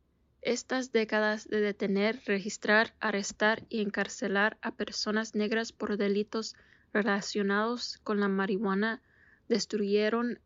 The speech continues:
vidas, destruyeron oportunidades económicas y separaron familias. Ahora, los dólares de los impuestos generados a través del mercado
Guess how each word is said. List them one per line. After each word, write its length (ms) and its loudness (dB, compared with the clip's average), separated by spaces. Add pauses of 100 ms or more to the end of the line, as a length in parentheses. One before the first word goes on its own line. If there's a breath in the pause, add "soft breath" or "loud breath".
vidas, 560 0
destruyeron 840 2
oportunidades 1080 2
económicas 880 0 (460 soft breath)
y 420 0
separaron 680 2
familias. 720 0 (880 soft breath)
Ahora, 560 6
los 320 4
dólares 480 4
de 100 0
los 220 0
impuestos 640 -2
generados 680 -2
a 100 -2
través 680 -2 (360 soft breath)
del 180 6
mercado 720 0